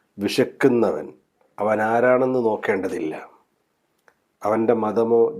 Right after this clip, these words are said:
ജാതിയോ നിറമോ ഒന്നും നോക്കേണ്ടതില്ല, വിശക്കുന്നവന് ഭക്ഷണം കൊടുക്കണം. വഊദുൽ മരീദ്,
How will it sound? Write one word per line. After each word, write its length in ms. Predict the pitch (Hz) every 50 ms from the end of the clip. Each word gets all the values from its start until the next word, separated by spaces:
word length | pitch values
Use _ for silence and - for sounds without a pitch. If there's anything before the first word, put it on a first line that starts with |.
| 92 90
ജാതിയോ 500 | 107 104 110 113 107 110 113 117 113 117 120 113 104 101
നിറമോ 400 | 104 104 104 113 113 113 113 117 117 - 113
ഒന്നും 300 | 110 120 131 147 156 147
നോക്കേണ്ടതില്ല, 680 | 135 127 117 - - 107 98 87 - 78 78 76 76 - - - - _ _ _ _ _ _ _ _ _ _ _ _ _ -
വിശക്കുന്നവന് 960 | 104 104 - - 123 - - - 117 110 113 113 110 110 107 107 107 107 107 107 - - 104 98 -
ഭക്ഷണം 360 | 104 - - - 101 101 98
കൊടുക്കണം. 460 | 90 90 82 80 - - 80 82 - - _ _ _ _ _ _ _ _ _ _ _ _ _ _ _ _ _ _ _ _ _ _ _ _ _ -
വഊദുൽ 580 | 131 131 120 127 143 165 175 170 151 170 160 156
മരീദ്, 540 | 139 127 123 120 117 117 107 92 85 -